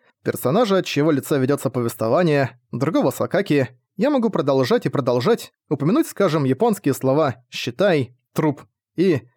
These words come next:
"шинкироу", "мираж". На обложке этого издания замечательно изображена пятнадцатилетняя Мэй Мисаки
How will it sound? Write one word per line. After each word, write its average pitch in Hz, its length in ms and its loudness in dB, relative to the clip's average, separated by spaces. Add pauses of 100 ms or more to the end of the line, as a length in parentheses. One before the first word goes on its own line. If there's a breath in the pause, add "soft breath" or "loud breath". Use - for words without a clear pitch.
(180 soft breath)
"шинкироу", 156 800 0 (380)
"мираж". 143 580 0 (460)
На 113 200 0
обложке 160 400 0
этого 202 300 2
издания 156 380 2
замечательно 127 640 0
изображена 135 500 0
пятнадцатилетняя 139 800 -2
Мэй 127 160 0
Мисаки 147 640 0